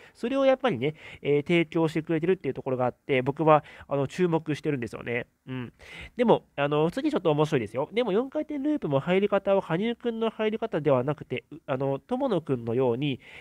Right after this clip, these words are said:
四回転ループを練習していると、ここちょっと面白いですね。うん。羽生選手ね、一回その四回転ループやるときに、右足を一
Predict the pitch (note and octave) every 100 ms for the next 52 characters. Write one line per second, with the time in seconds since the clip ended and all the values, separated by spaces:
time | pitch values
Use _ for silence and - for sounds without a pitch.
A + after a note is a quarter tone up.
0 | - E3 D#3+ E3 E3+ E3 F3 D#3+ B2 A#2+
1 | D#3 D3+ - D3+ - C#3+ C#3 D3 - C4+
2 | D4 - C#3 D3+ E3 D#3+ A2+ - A2 -
3 | _ C#3 B2+ - - - G3+ D4 E4 F4+
4 | D#4+ D3 C3+ - A#3 A#3 A3 A3 A3 A#3+
5 | A#3+ A#3+ A#3+ C#3 C#3 C#3 B2 B2+ - -
6 | - F3 A#3+ C#4 B3 C4 G#3+